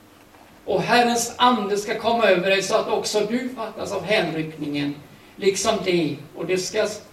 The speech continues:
det ska då bliva förvandlat till en annan människa. När du ser alla dessa tecken inträffa, då må du göra vad tillfället giver i handen.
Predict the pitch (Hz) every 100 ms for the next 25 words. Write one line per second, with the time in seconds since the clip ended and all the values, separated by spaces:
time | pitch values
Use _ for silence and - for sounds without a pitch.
0 | - - - - 208 - - 220 220 -
1 | - - 196 220 233 247 220 180 180 175
2 | 202 180 185 233 208 156 143 143 185 180
3 | - 247 175 156 170 180 196 151 143 139
4 | 135 135 - - - - - - - -
5 | - _ - 214 - - 208 240 262 277
6 | 226 214 220 226 240 - 185 180 - -
7 | 202 202 226 190 160 165 151 - 143 175
8 | 180 202 180 175 202 185 160 160 165 175
9 | 240 202 143 143 - 170 185 - 147 165
10 | 185 156 190 202 160 143 143